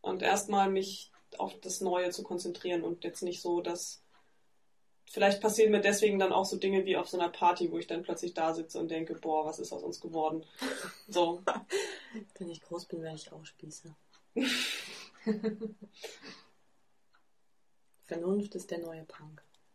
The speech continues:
Speaker 1: Ich zitiere jetzt Werbesprüche.
Speaker 2: <laughs> Jo, gesagt jetzt gleich hier vom Hocker.
Speaker 1: Nein, ich halte dich fest.
Speaker 2: Danke.
Speaker 1: Ja, also das nehme ich auch noch, dass, dass es neu, spannend ist, neue Räume zu betreten.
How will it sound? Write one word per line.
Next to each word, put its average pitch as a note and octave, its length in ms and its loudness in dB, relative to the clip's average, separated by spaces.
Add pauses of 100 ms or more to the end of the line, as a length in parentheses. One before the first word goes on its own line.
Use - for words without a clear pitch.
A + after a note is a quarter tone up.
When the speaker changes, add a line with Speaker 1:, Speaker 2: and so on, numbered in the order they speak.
(360)
Speaker 1:
Ich G#3+ 120 6
zitiere G#3 640 10
jetzt G#3 280 8
Werbesprüche. G3+ 1000 6
Speaker 2:
<laughs> - 920 4 (580)
Jo, F#3 140 8
gesagt G3 520 6
jetzt G3 200 0
gleich F3+ 240 0
hier F#3 160 4
vom F3 180 -4
Hocker. F#3 300 -4 (180)
Speaker 1:
Nein, F3 160 -2
ich F3 100 -6
halte F#3 140 -8
dich - 120 -14
fest. - 260 -10 (640)
Speaker 2:
Danke. D3 340 -10 (540)
Speaker 1:
Ja, F3 420 10
also F#3+ 480 6 (440)
das A#3+ 200 4
nehme C#4 140 2
ich B3 140 0
auch B3 200 4
noch, E3 380 0
dass, - 420 -8 (160)
dass - 320 -14
es - 140 -12
neu, F#3+ 340 -6
spannend F3 400 -4
ist, - 380 -14
neue F3+ 320 -12
Räume F3 280 -10 (140)
zu - 140 -18
betreten. F#3 580 -12